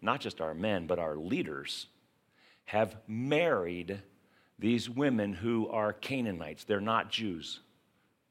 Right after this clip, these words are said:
They're from the neighboring tribes and peoples around them. Now, this is not a problem, I want you to understand, this is not an issue of race. It's not an,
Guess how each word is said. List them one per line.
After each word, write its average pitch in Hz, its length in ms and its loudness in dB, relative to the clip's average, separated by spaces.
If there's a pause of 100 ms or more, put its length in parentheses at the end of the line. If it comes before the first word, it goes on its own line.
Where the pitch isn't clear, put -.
(160)
They're 98 120 2
from 120 380 4
the 104 140 6
neighboring 117 640 4
tribes 104 640 4
and 98 120 -2
peoples 98 440 -6
around 90 460 -6
them. 65 240 -16 (960)
Now, 131 380 6 (340)
this 190 260 10
is 214 160 2
not 160 240 8
a 151 60 6
problem, 143 720 6 (520)
I - 80 4
want 147 280 4
you 147 80 0
to 131 160 4 (120)
understand, 139 800 0 (560)
this 185 240 10
is 185 100 0
not 180 220 8
an 160 120 4
issue 147 420 4
of 120 200 6 (140)
race. 113 680 2 (1160)
It's - 240 -4
not 160 260 10
an, 156 140 2